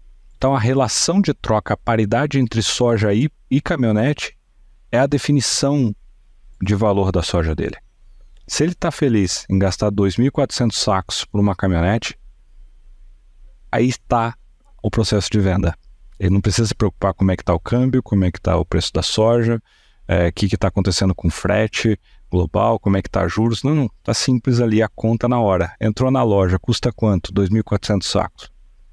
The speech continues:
Gostei. Isso é uma nova forma de vender soja, no fim do dia. Por trás ele vai continuar entregando essa soja pro processador. É, mas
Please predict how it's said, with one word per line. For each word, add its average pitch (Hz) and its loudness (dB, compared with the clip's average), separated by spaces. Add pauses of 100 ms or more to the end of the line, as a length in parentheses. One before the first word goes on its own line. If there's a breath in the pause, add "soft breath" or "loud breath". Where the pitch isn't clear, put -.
(480)
Gostei. 101 -2 (1200 soft breath)
Isso 175 0
é - 0
uma 165 4
nova 160 2
forma 139 0
de 131 0
vender 131 0
soja, - -6 (960)
no 95 -6
fim 92 -2
do 85 2
dia. 85 0 (800)
Por 95 2
trás 147 0
ele 147 0
vai 143 0
continuar 127 -2
entregando 143 0 (140)
essa - -4
soja 92 0
pro 143 -2
processador. 139 -2 (580 soft breath)
É, 92 -2
mas - 0